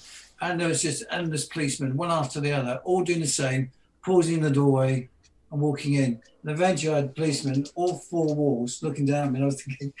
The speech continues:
<laughs> "This is very intimidating." It's just when the mattress comes out, they fill me in.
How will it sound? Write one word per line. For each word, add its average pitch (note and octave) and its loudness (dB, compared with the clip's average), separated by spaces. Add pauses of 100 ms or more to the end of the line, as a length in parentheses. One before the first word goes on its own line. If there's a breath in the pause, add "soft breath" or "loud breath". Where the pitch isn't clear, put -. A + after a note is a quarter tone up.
(180)
<laughs> - -6
"This A3+ 6
is D#3+ 2
very E3 4
intimidating." C#3+ 2 (140)
It's - -10
just G3+ 0
when F#3 2
the G3+ 4
mattress G#3+ 4
comes C#3 2
out, C#3+ 4
they C#3 2
fill G3+ 2
me F#3 2
in. C3+ -2